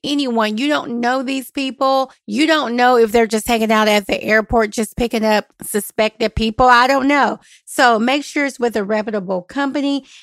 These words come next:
and plan that transportation before you arrive because you don't want to leave it to chance. You want to be as prepared as possible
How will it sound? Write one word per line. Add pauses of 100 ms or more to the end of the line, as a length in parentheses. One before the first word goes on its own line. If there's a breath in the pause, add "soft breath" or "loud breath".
(160 loud breath)
and (240)
plan
that
transportation (220 soft breath)
before
you
arrive
because
you
don't
want
to
leave
it
to
chance.
You
want
to
be
as
prepared
as
possible